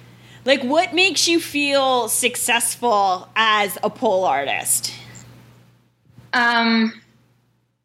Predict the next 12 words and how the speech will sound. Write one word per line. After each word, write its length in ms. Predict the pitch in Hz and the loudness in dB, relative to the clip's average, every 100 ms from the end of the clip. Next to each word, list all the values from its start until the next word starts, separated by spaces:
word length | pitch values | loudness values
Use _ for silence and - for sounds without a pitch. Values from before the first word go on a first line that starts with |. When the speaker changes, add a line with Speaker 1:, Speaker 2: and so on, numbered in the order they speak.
| _ _ _ _ _ 233 | _ _ _ _ _ -4
Speaker 2:
as 120 | 254 | -2
a 60 | |
performer 500 | 285 269 294 285 349 427 370 | -4 -6 -2 0 0 0 2
or 60 | 247 | 0
as 80 | |
a 60 | 226 | -2
teacher? 580 | - 208 - 151 139 156 - | -4 -6 -4 -4 -4 -10 -2
Speaker 1:
I 120 | 302 494 | 0 2
would 100 | 480 | 2
say 300 | - 370 302 | 0 -2 -2
both. 480 | 247 269 - - - - - - - - - _ _ _ _ _ _ _ _ _ _ _ _ _ _ _ _ _ _ _ _ _ _ _ _ _ _ _ _ - | 0 0 0 -8 -18 -20 -20 -20 -20 -20 -20 _ _ _ _ _ _ _ _ _ _ _ _ _ _ _ _ _ _ _ _ _ _ _ _ _ _ _ _ -4
Speaker 2:
Uh, 340 | 233 240 233 | 2 4 2